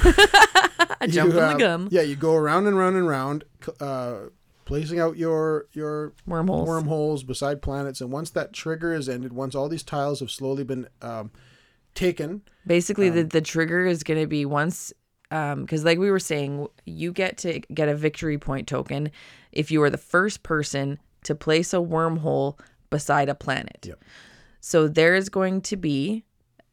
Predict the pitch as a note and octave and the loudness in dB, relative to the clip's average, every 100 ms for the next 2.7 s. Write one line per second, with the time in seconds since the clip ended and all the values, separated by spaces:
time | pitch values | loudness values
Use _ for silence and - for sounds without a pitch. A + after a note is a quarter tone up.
0 | _ - _ - D3+ C#3+ C#3+ C#3 C3+ D3+ | _ -20 _ -6 -2 0 -2 -4 -8 -12
1 | _ E3 D#3 D#3+ - D3+ C#3+ D#3 E3+ D#3 | _ -8 0 0 0 -4 -2 -2 0 -2
2 | C#3 - C#3 - - D#3+ E3 | -2 -4 -4 -4 0 2 2